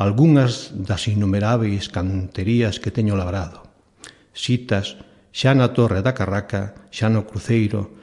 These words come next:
xa no Coro, xa no Claustro, xa na fachada que agora chaman do Obradoiro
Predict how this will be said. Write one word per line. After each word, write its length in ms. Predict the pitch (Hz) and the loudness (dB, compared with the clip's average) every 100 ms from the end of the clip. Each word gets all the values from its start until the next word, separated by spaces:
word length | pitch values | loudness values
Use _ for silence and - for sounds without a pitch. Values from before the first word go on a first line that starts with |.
| _ _ | _ _
xa 240 | - - 104 | -6 -2 0
no 160 | 90 | -2
Coro, 640 | - 98 87 87 - _ _ _ _ | -4 -4 -4 -8 -12 _ _ _ _
xa 240 | - 101 | -4 0
no 160 | 95 82 | 0 0
Claustro, 560 | 113 113 92 - - - - _ _ - _ _ _ | 0 2 0 -10 -18 -20 -20 _ _ -20 _ _ _
xa 320 | - 117 110 | -4 0 2
na 160 | 101 95 | 2 0
fachada 480 | 92 - 117 113 110 | -4 -2 0 2 0
que 100 | 90 | -2
agora 240 | 98 101 | -2 -2
chaman 400 | 95 110 107 104 | 0 0 2 2
do 80 | 117 | 2
Obradoiro 560 | 120 98 110 107 101 | 2 2 2 2 -2